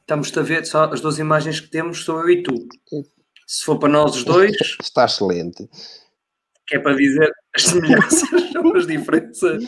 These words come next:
Speaker 2: Vamos ver então o que é que, o que é que está a acontecer aqui. Desapareceu a partilha do ecrã, mas não há problema nenhum que eu vou busca-, buscá-la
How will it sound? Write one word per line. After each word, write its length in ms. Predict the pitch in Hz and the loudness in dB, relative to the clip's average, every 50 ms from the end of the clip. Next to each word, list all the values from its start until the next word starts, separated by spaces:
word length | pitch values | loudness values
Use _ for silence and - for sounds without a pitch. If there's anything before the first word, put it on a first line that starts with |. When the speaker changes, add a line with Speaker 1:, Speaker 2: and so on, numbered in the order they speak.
| - - - 165 147 - | -12 -16 -20 -16 -8 -4
Speaker 2:
Vamos 420 | 127 120 123 135 139 139 131 120 | 0 2 4 6 6 6 6 6
ver 200 | 120 123 131 120 | 6 6 6 6
então 440 | 127 131 120 - 123 127 127 131 131 | 6 4 4 4 4 6 6 6 4
o 100 | 120 - | 4 2
que 120 | - - | 2 4
é 120 | 143 135 123 | 4 4 4
que, 360 | - - 135 135 135 135 - - | 0 2 2 4 4 4 2 -2
o 140 | 120 123 | -4 -4
que 160 | 117 - - 143 | -4 -2 -2 -2
é 80 | 131 | -2
que 80 | 117 - | -4 -6
está 260 | - - 139 127 120 | -6 -4 -2 0 0
a 40 | 123 | 0
acontecer 500 | 123 - - 127 123 120 - 127 123 120 | -2 -2 -4 -4 -4 -4 -4 -4 -4 -2
aqui. 260 | 117 113 - 113 107 | -4 -4 -6 -8 -8
Desapareceu 720 | 98 98 101 127 127 127 - 120 113 - - 127 120 113 | -6 -4 -4 -4 -4 -4 -4 -6 -6 -2 0 2 4 4
a 80 | 113 107 | 4 2
partilha 380 | 104 113 107 101 110 107 107 107 | 2 0 -4 -4 -2 0 0 2
do 100 | 113 131 | 2 0
ecrã, 300 | 143 143 - 202 208 208 | -2 -2 -2 -4 -4 -2
mas 180 | 202 165 139 131 | -4 -4 -2 -2
não 120 | 131 131 | 0 0
há 80 | - 127 | 0 0
problema 380 | - 120 127 143 143 123 110 | 0 -2 -2 0 0 0 0
nenhum 320 | 110 113 135 156 160 160 156 _ _ _ _ _ _ _ _ | 0 0 0 0 -2 -2 -6 _ _ _ _ _ _ _ _
que 140 | _ - 131 | _ -2 0
eu 80 | 127 117 | 0 2
vou 220 | 113 131 139 127 | 2 2 2 2
busca-, 320 | 104 101 - - - - - | 0 -4 -10 -14 -14 -14 -14
buscá-la 720 | - 120 120 - - - 123 120 120 123 123 120 120 120 | -14 -16 -16 -18 -6 0 0 2 2 2 2 0 -2 -6